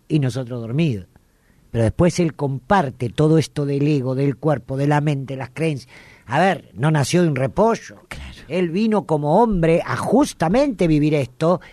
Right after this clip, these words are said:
Speaker 1: y de ahí despertar. ¿Se entiende?
Speaker 2: Absolutamente.
Speaker 1: Entonces él estaba justamente con lo que llamaban pecadores o criminales o prostitutas, porque él decía, "Yo esto también lo comparto".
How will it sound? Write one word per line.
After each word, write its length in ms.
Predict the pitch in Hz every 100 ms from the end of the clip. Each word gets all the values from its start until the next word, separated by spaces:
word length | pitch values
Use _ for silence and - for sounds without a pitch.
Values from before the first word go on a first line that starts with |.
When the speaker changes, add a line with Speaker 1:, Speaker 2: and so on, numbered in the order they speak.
| _ -
Speaker 1:
y 200 | 226 208
de 140 | 175
ahí 220 | 160 220
despertar. 720 | 277 226 - 135 - 269 233 - _ _ _
¿Se 140 | - 160
entiende? 560 | 156 214 247 240 165 -
Speaker 2:
Absolutamente. 260 | - - - 90 - 170
Speaker 1:
Entonces 160 | 80 254
él 220 | 220 190
estaba 480 | - - 254 190 147
justamente 1400 | - 269 240 - - 208 220 285 214 151 165 165 185 185 - _
con 180 | 165 170
lo 120 | 160
que 160 | - 147
llamaban 580 | 147 151 208 226 196 -
pecadores 720 | 170 151 151 165 226 214 -
o 120 | 151
criminales 720 | 156 147 147 147 208 226 196 156
o 100 | -
prostitutas, 1000 | 143 - - - 214 - 156 160 170 - - - - - - _ _ _ -
porque 480 | 190 180 190 220
él 100 | 294
decía, 480 | 254 202 233 202 151 - - - _
"Yo 400 | - - 277 254
esto 420 | 247 233 - 190
también 460 | - 202 226 302 247
lo 140 | 185
comparto". 680 | 175 156 - 160 120 - 123